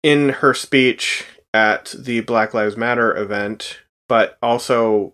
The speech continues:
she has talked about this before, um, that doesn't have to be named after him. There's, there's nothing saying that we have to honor that legacy.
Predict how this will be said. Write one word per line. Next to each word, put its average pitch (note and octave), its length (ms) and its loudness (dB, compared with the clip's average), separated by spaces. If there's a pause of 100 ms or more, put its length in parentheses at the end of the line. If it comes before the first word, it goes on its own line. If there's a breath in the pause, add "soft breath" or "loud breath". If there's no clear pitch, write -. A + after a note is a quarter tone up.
she - 220 -10
has G#2+ 180 -6
talked - 260 -8
about G2+ 200 -8
this F#2+ 160 -8
before, C3 720 -2 (480 soft breath)
um, G#2+ 720 -2 (1400)
that - 200 -4
doesn't D#2+ 280 -8
have - 360 -12
to - 80 -12
be F#2 120 -10
named D2 280 -12
after D#2 360 -10
him. G#2+ 300 -12 (120)
There's, A#2 240 -8 (180)
there's G#2+ 220 -6
nothing G2 420 -10
saying G2+ 320 -6
that E2 160 -4
we G2 120 -4
have G2 300 -10
to F#2+ 420 -4 (680 loud breath)
honor A2 400 0
that F#2 260 -4
legacy. F#2 720 -8